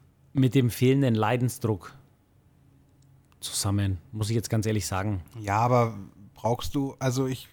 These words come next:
Speaker 2: ich sehe das
Speaker 1: Mit
Speaker 2: nicht so.
Speaker 1: Leidensdruck, dass wir uns verstehen, ich möchte ja nicht, ich möchte jetzt nicht aus weiß gleich schwarz machen. Also, dass wir uns jetzt nochmal richtig verstehen.
Speaker 2: Ja.
Speaker 1: Das möchte ich jetzt auf keinen Fall damit sagen. Ich möchte jetzt nicht,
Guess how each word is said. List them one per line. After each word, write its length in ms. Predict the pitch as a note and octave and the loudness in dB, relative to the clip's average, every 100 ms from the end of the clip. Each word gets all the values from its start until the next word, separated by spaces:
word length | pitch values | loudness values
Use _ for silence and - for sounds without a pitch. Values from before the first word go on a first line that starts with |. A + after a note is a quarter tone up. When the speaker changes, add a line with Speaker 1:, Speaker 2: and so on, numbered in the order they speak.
| - | -20
Speaker 2:
ich 140 | - | -10
sehe 200 | - C3+ | -2 2
das 80 | D3 | 4
Speaker 1:
Mit 140 | D#3 | 6
Speaker 2:
nicht 100 | D3+ | 6
so. 60 | C3+ | 6
Speaker 1:
Leidensdruck, 460 | F3+ F#3+ - F3+ | 6 6 4 2
dass 180 | D#3+ D#3 | 2 2
wir 60 | F3 | 2
uns 100 | D#3+ | 2
verstehen, 460 | - C#3 - E3 F3 | 0 0 4 4 4
ich 160 | D3 | 2
möchte 300 | D3+ E3+ - | 4 2 4
ja 60 | D3+ | 4
nicht, 320 | D3+ D#3 - - - - - | 4 2 -4 -20 -20 -8 0
ich 140 | B2+ | 4
möchte 260 | D3+ D#3+ F3+ | 4 4 4
jetzt 320 | D#3 D#3 - | 4 4 2
nicht 200 | D#3 - | 0 2
aus 280 | - B2 B2 | 2 2 2
weiß 340 | A2+ D3+ C#3+ | 2 2 0
gleich 220 | C#3 C3 | 0 0
schwarz 380 | - A#2+ A2 - | 0 2 0 2
machen. 440 | A#2+ G#2+ G2 G#2+ G#2 | 0 0 0 -2 -4
Also, 280 | - C#3 C#3 | 0 2 4
dass 200 | C#3 C3+ | 2 2
wir 120 | D3+ | 4
uns 80 | D3+ | 4
jetzt 140 | C#3+ A#2+ | 2 2
nochmal 280 | C#3 C#3+ C3+ | 2 4 4
richtig 380 | C3 C3+ C#3+ A2 | 2 -2 -2 -2
verstehen. 500 | B2 - A#2+ A#2 A2 | -2 0 2 2 0
Speaker 2:
Ja. 300 | A2+ A2+ A2 - | -4 -10 -10 -2
Speaker 1:
Das 180 | B2 C3+ | 0 4
möchte 240 | D3+ - | 2 2
ich 60 | D3 | 2
jetzt 140 | C#3+ | 2
auf 120 | C3 | 0
keinen 320 | - C3 D3+ | 2 2 2
Fall 200 | B2 C3+ D3 | 2 0 2
damit 260 | C3+ B2 | 2 0
sagen. 280 | - B2 C#3+ | 0 2 2
Ich 100 | B2 | 0
möchte 220 | B2+ B2 | 0 -2
jetzt 160 | C3 - | -2 0
nicht, 220 | D3 D3+ | 0 0